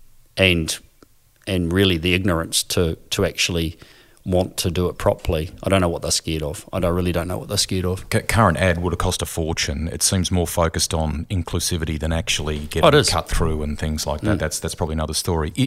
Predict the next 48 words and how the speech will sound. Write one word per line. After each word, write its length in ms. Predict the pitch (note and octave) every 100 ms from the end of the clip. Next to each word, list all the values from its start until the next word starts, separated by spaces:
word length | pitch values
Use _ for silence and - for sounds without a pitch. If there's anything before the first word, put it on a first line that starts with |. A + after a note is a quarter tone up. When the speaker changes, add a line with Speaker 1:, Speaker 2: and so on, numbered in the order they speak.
| -
Speaker 2:
in 100 | C3
a 40 |
perfect 280 | - F#3 G#2+
world, 220 | A2 F2
if 120 | G#2+
you, 120 | B2+ G#2
if 220 | A2 -
you 100 | C3
could 440 | G#2+ - A#2 F#2+ - -
maybe 240 | G2+ F2+ D#2+
have 340 | F2+ F2 -
one 140 | F#2+
or 40 | F2
two 300 | - F#2+ E2+
things 440 | - F2 F2 E2
that 140 | F#2+ -
you 120 | E2
could 140 | F2+
get 140 | G2+ F#2
'em 100 | E2
across 320 | - F2+ -
the 60 |
line 260 | F2 E2 E2+
on, 140 | D#2
what 120 | F2 G2+
would 120 | G2
you 80 | F2+
change? 380 | F#2+ E2 D#2+
What 120 | - -
would 120 | -
you 60 |
do? 180 | F2 D#2+ - -
Speaker 1:
Well, 120 | F3+ E3+
we've, 220 | D#3 A#2
we've 260 | C#3+ G#2
got 280 | F#2+ A2+ -
to 160 | - G#2
actually 260 | - - F2
provide 460 | F2+ F2+ F2+ E2+
a, 80 | E2
a, 380 | D#2+ F#2 F#2 F2+
a 40 |
better, 460 | F2 G2+ F2+ E2+ D#2+ - -
a 120 | F#2
better 340 | F2 F#2 F2
base 600 | E2 - - F#2 F2+ -
learning 540 | F2 F2+ F2+ F2+ D#2 E2
for, 580 | - G2 F2 E2+ D#2+